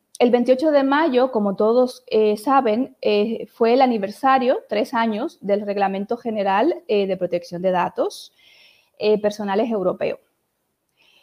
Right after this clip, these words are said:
Y de repente, con todo este, eh, tiempo, todo este año tan especial que, que la humanidad, ¿no? que globalmente estamos viviendo, pues me pasó una película,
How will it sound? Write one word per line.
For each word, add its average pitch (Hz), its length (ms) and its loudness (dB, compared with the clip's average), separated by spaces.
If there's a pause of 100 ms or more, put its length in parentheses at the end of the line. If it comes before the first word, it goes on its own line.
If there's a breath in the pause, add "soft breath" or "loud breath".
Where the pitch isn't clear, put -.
(140 soft breath)
Y 311 140 2
de 277 160 6
repente, 269 640 2
con 220 200 -4
todo 247 300 2
este, 269 320 0
eh, 214 1000 2
tiempo, 226 500 2
todo 208 160 0
este 226 220 0
año 233 260 -2
tan 190 720 -6
especial 233 720 -2
que, 190 320 -6
que 202 80 -2
la 190 220 2
humanidad, 190 560 2
¿no? 233 240 -2
que 247 80 -6
globalmente 220 520 -2
estamos 240 320 -2
viviendo, 240 440 -2
pues 233 120 -2
me 220 140 -2
pasó - 240 -4
una 285 260 0
película, 262 680 -2